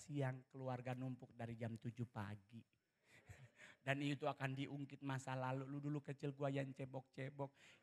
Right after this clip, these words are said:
hilang lagi sepuluh juta. Tiga bulan gua O T T." <laughs> Jadi mending jadi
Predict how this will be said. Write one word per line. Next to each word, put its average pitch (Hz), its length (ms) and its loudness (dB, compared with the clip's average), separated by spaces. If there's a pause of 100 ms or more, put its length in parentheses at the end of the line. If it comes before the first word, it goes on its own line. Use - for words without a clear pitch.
hilang 151 320 8
lagi 131 320 4
sepuluh 139 480 0
juta. 135 480 -2 (480)
Tiga 151 260 6
bulan 147 380 6
gua 151 240 6
O 143 80 4
T 147 160 0 (240)
T." - 40 0 (840)
<laughs> - 840 -6
Jadi 165 200 8
mending 170 400 4
jadi 151 240 2